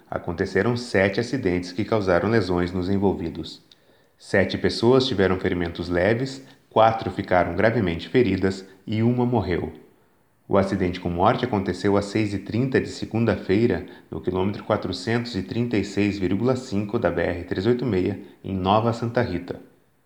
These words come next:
O condutor de uma van Renault Master com placas de Encantado seguia pela rodovia no sentido interior capital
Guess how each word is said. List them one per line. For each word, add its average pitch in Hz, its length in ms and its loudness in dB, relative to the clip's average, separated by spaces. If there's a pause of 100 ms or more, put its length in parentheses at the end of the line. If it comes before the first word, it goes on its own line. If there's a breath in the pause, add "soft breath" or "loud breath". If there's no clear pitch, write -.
(380)
O 95 80 -6
condutor 95 480 2
de 92 80 0
uma 90 180 2
van 98 260 2
Renault 92 320 0
Master 92 460 2
com 87 140 -6
placas 90 420 0
de 87 80 -4
Encantado 107 720 0 (300 loud breath)
seguia 107 440 2
pela 104 220 4
rodovia 95 540 0
no 92 100 -4
sentido 92 420 -6
interior 110 440 0
capital 101 640 0